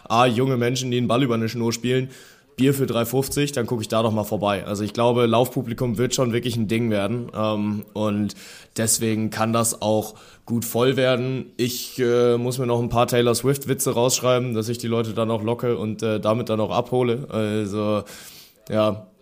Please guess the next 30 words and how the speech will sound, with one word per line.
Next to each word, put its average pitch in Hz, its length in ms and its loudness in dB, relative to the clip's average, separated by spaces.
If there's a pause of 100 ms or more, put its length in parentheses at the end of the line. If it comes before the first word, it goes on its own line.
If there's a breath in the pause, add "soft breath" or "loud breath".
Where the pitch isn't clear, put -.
nee, 143 460 4
spoiler 117 380 0
ich 98 100 -2
euch 95 140 -6
jetzt 95 180 -6
noch 92 100 -8
nicht. 98 280 -10
Aber 175 180 4
das 139 140 4
kommt 123 180 4
dann 107 120 2
das 95 140 -2
Wochenende. 92 580 -6
Nee, 101 240 -2
und, 101 260 -4
äh, 98 320 0
deswegen 92 500 -4
wird 139 140 2
schon, 127 320 4 (260 loud breath)
wird 170 160 6
schon 180 140 8
eine 139 140 6
wirklich 139 280 2
gute 110 220 -2
Zeit. 104 360 0
Und 92 120 -8
ich 98 140 -6
glaube, 92 440 -4 (840 loud breath)
damit, 127 460 2
äh, 123 420 4